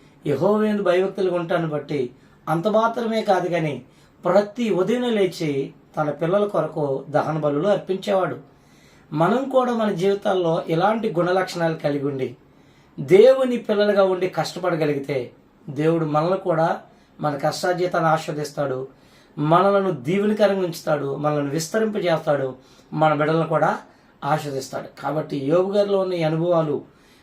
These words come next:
మీరును ఇదిగో నేర్చుకొని పాటిస్తూ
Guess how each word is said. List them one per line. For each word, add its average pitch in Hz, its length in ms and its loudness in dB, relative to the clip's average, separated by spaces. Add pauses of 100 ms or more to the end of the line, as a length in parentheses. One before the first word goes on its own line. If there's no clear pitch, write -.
మీరును 202 760 0 (360)
ఇదిగో 170 300 4
నేర్చుకొని 208 720 0
పాటిస్తూ 165 720 -2